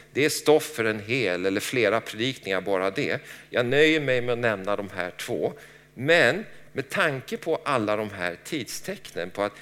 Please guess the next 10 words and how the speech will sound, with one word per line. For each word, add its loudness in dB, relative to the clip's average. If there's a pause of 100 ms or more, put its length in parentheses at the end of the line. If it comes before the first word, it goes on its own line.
(260)
Jesus -2
snart -4
kommer -6
tillbaka, -6 (400)
så 4
är 6
det 2
kanske -2
så 0
att 0